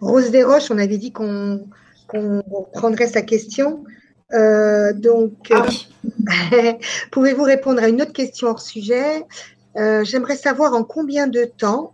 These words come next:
Speaker 1: une pensée se forme en astral, combien de temps cette pensée perdure et combien de temps met-elle pour dé-,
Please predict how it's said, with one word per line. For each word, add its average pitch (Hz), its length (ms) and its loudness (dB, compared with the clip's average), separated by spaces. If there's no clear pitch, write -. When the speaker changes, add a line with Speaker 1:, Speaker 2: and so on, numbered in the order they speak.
Speaker 1:
une 214 240 0
pensée 277 540 -10
se - 220 -2
forme 220 420 -4
en 196 140 0
astral, 208 600 -4
combien 277 380 2
de 277 80 2
temps 277 200 0
cette 240 240 -2
pensée 226 320 -2
perdure 262 760 -4
et 226 60 -6
combien 262 340 0
de 247 100 2
temps 285 240 0
met-elle 247 480 0
pour 208 200 -2
dé-, 262 320 -4